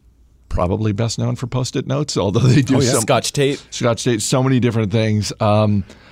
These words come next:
Speaker 1: I don't know if it's a buy and hold forever, but, uh, uh, let me throw it to you guys first. Jim, what do you think?
Speaker 2: Well, thr-, three M, uh, they're very big in their research, uh, and development field,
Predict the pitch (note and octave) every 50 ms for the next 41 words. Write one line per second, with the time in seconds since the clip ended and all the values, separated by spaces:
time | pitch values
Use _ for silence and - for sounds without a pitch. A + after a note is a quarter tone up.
0 | - - - - - E3 A3 C4+ C#4 A3+ E3+ C3+ B2 C3+ - B2+ F#2 C3 B2+ C#3
1 | C#3 A#2+ G#2+ F#2 A#2 C3 A#2+ F#2+ - - F#2+ G#2+ B2+ G#2+ F#2+ E2 D#2+ E2 G2 G2
2 | F#2 - F#2+ G2+ G#2 - A#2+ A#2 G#2+ B2 B2+ C3+ B2+ - B2+ A#2+ G#2+ - - G#2+
3 | G#2+ G2 F#2 F#2 F2 E2 - - - F#2 E2+ F2 - - - G#2+ A2 A2 G#2 G2
4 | F#2+ F#2 F2 - F#2 F2 F2 - - E3 B2+ A2+ - - - B2 D3 D#3 C#3+ -
5 | - D#3 D#3 D#3 D3 B2 A#2 A2+ G#2+ G2+ G2+ G2 F#2 - C#3 B2 G#2+ A#2+ C#3 C3
6 | A2 G#2+ G#2+ B2+ D3+ E3 C#3+ G#2 F#2+ B2 B2 A#2+ A#2+ G2 F#2 F2 E2+ E2+ F#2+ G#2+
7 | G#2+ - A2+ F#2+ E2+ - - - - - G#2 F#2 F2+ F2 F2+ F#2+ F2 E2+ E2+ F#2+
8 | G#2 G#2+ F#2+ F2+ F2+ F2+ - - - F#2 E2+ E2 D#2+